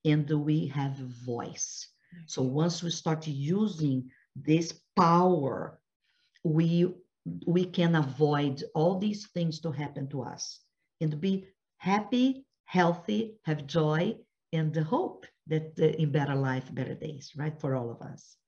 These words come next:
Speaker 2: That's beautiful. And, and it's so important because you're right. Our society in the past, up until now, has really said, "Don't feel, don't be emotional, don't, uh, don't listen to your inner knowing," you know, just, and not always in the words, but just in the,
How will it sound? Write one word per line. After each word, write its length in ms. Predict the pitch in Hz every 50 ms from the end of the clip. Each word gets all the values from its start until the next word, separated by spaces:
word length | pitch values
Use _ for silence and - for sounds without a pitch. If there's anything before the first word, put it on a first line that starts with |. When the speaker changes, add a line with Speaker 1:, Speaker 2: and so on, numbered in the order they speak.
| _ _ -
Speaker 2:
That's 300 | 233 247 262 254 - -
beautiful. 520 | 170 180 208 226 226 208 - 190 165 -
And, 300 | - 196 190 185 185 180
and 180 | - 190 190 190
it's 220 | 190 190 190 -
so 220 | - 233 240 240 226
important 400 | 208 196 - 220 220 190 190 185
because 280 | 190 190 202 180 175
you're 140 | 170 185 175
right. 340 | 170 196 202 208 196 170 - - 170
Our 140 | 180 180
society 760 | 180 - - 185 - 196 185 185 190 185 180 175 175 170 165 -
in 80 | 185 175
the 60 | 170
past, 460 | - - 196 190 180 160 156 - -
up 120 | 185 -
until 240 | 180 175 - - 180
now, 240 | 180 175 170 170 165
has 320 | 175 190 160 156 156 -
really 240 | 185 190 180 175 175
said, 400 | 175 - - 180 165 165 160 - - - - - _ -
"Don't 240 | 202 185 185 180 -
feel, 280 | - 190 180 175 175
don't 180 | 180 180 175 180
be 80 | 190
emotional, 500 | 185 175 175 175 170 165 165 - - 175
don't, 300 | 151 - 180 175 180 175
uh, 140 | - 175 185 127 147 196 185 180
don't 180 | 190 190 190
listen 240 | 208 196 - - 196
to 120 | 190 -
your 120 | 196 190 -
inner 180 | - 185 180
knowing," 420 | 180 180 170 170 175 175 175 180 185
you 60 | 180
know, 280 | 175 170 160 139 117 - - -
just, 200 | 240 233 - - _ - - - - -
and 160 | 233 262 277
not 140 | 320 349 349
always 240 | 349 294 233 196 -
in 80 | 208
the 80 | 190 185
words, 460 | 175 180 254 320 339 311 214 - - -
but 140 | 202 196
just 240 | - 220 202 - -
in 80 | 190 180
the, 80 | 185